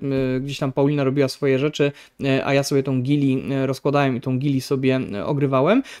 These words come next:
to tak naprawdę, e, tutaj partyjka zamykała mi się w godzinkę, e, tak naprawdę czasami troszkę szybciej i za każdym razem tego starcia, e, z tyranem dochodziło,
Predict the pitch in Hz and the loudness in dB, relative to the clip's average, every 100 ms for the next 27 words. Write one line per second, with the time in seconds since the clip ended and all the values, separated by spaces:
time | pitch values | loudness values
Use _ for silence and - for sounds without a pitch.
0 | _ - 302 247 214 196 214 202 208 208 | _ 2 4 4 4 6 4 8 6 6
1 | - 180 175 170 175 175 165 160 151 165 | 0 -2 0 0 0 0 2 0 2 4
2 | 165 147 147 147 139 143 - 135 131 98 | 4 2 2 2 2 2 2 4 4 2
3 | 131 135 131 143 190 190 156 151 - - | -2 2 2 4 2 6 6 6 -2 -18
4 | - 135 135 127 127 170 165 147 147 143 | -4 0 2 2 0 0 0 2 2 0
5 | 143 - 123 127 127 123 123 - 127 120 | -2 -4 0 0 0 0 -2 0 0 2
6 | - 226 233 208 180 220 202 190 180 165 | 2 0 4 4 4 4 2 4 4 4
7 | 156 156 147 139 143 139 - - 143 - | 2 2 0 2 2 2 -2 -2 -2 2
8 | 147 139 143 92 135 135 135 135 131 127 | 4 4 2 0 0 2 2 0 0 4
9 | 151 151 - 147 139 139 135 131 135 135 | 6 6 2 0 2 2 2 0 0 2
10 | 135 135 135 101 | 2 4 4 2